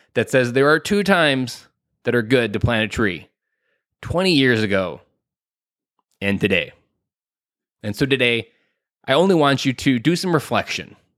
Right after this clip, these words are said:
Where does regret sit heavy in your life?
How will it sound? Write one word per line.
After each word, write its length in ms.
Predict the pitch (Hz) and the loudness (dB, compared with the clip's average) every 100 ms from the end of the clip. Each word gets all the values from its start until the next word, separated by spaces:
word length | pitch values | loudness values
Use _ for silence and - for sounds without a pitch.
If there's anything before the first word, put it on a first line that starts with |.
| _ _ _ _ _ - | _ _ _ _ _ -4
Where 200 | 123 160 | 0 0
does 180 | 156 | 0
regret 520 | 139 110 104 107 123 - 120 _ _ | -2 -2 0 0 0 -8 -20 _ _
sit 200 | - 123 | -10 -10
heavy 440 | - 120 123 147 - _ _ _ _ - | -4 -2 -2 -4 -8 _ _ _ _ -4
in 120 | 127 | 0
your 160 | 131 135 | 2 2
life? 420 | 139 151 - | 0 -2 -6